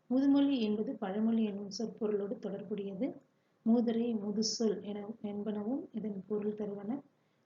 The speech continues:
நிலையாமையை உணர்த்தும் உலகில் அனுபவம் உணர்த்துவதால் இப்பெயர் பெற்றது. காஞ்சி என்பது காஞ்சி திணையில் தொல்காப்பியர் காட்டும் ஒரு துறை.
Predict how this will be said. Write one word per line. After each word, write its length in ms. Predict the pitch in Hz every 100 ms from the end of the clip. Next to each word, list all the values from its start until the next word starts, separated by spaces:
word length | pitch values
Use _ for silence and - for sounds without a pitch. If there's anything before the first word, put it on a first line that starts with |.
| -
நிலையாமையை 720 | 240 269 294 294 285 269 269
உணர்த்தும் 480 | 247 214 214 220 202
உலகில் 440 | 208 220 247 220
அனுபவம் 580 | 208 208 214 214 208 196
உணர்த்துவதால் 640 | - 208 208 214 202 247 285
இப்பெயர் 460 | 202 - 208 220 -
பெற்றது. 420 | 214 - 214 240 - _ _ _ _
காஞ்சி 400 | 254 262 294 294
என்பது 320 | 302 226 240
காஞ்சி 500 | 240 196 214 - 220
திணையில் 440 | 233 226 208 208 220
தொல்காப்பியர் 760 | - 214 214 233 226 240 220
காட்டும் 420 | - - 208 285 285
ஒரு 200 | 214 208
துறை. 280 | 208 208